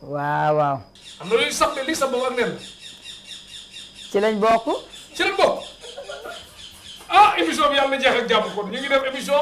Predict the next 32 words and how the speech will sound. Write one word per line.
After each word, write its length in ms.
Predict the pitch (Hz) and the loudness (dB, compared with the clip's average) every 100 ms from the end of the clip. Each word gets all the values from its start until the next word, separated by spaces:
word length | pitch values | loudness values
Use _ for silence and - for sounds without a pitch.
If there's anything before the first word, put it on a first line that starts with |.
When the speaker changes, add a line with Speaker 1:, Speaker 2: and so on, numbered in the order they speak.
| 262 | 0
Speaker 2:
am 100 | 254 | -4
na 60 | 285 | -2
luy 120 | 302 | -2
sax 220 | 302 320 | 0 0
de, 60 | 330 320 | -2 -8
xaw 160 | - 285 | -6 -4
ma 100 | 339 | -2
lan 220 | 359 403 339 | 2 2 2
la. 100 | - - - - | -2 -6 -18 0
Xaaral 220 | 277 294 | 2 2
ma 60 | 311 | 2
gaaw. 140 | 294 | 0
Yow 160 | 190 196 | 0 -4
comme 180 | 208 208 | -6 -6
da 60 | 196 | -8
ngaa 140 | 185 | -8
mën 120 | 170 | -8
a 40 | 160 | -10
seet 240 | 160 - | -12 -16
tamit, 160 | 156 151 | -18 -16
ku 80 | 208 | -14
nekk 180 | 196 | -12
bitim 240 | 180 170 160 | -12 -12 -10
réew 140 | 160 | -10
te 100 | 160 | -10
ñëwul 260 | 160 156 147 | -12 -12 -14
nag, 120 | 180 170 156 | -16 -16 -16
nooy 200 | 180 185 | -12 -10
xamee 240 | - 151 151 151 - - - | -10 -14 -16 -20 -20 -20 -18
li 100 | 156 | -16
ko 80 | |
dal? 140 | 147 | -16